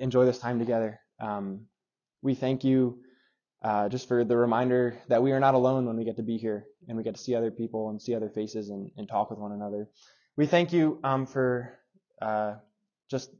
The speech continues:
your word and being able to, to read it, but also, um, see it, uh, in a new light, just and, and enjoy it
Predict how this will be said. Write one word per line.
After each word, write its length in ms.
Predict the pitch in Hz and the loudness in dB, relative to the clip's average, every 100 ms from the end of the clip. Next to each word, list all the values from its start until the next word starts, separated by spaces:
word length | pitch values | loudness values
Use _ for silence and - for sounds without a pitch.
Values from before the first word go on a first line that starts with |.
| - | -6
your 220 | 131 139 | 0 2
word 420 | 127 139 127 107 - | 4 4 2 -2 -8
and 320 | 117 110 113 _ _ _ _ _ | -8 -8 -10 _ _ _ _ _
being 180 | 147 147 | 0 4
able 160 | 139 135 | 4 2
to, 380 | 135 123 113 113 - _ _ | 4 4 4 -2 -12 _ _
to 120 | - | -2
read 220 | 139 151 180 | 4 6 6
it, 140 | 190 | 4
but 80 | 147 | 6
also, 600 | 139 135 147 139 135 - - | 8 8 6 4 2 0 -6
um, 360 | 117 117 110 - _ _ _ _ _ _ _ - | -6 -6 -8 -14 _ _ _ _ _ _ _ -10
see 280 | - 151 | 0 4
it, 160 | 143 - - _ _ | 4 2 -6 _ _
uh, 220 | 120 113 110 | -8 -6 -6
in 80 | 123 | -6
a 100 | 120 | -2
new 160 | 127 | 0
light, 240 | 123 107 98 | 2 0 -2
just 300 | 113 - - | -12 -16 -14
and, 140 | 123 117 | -10 -10
and 180 | 123 117 | -8 -8
enjoy 380 | 110 107 123 | -6 -2 0
it 180 | 117 95 | 0 -2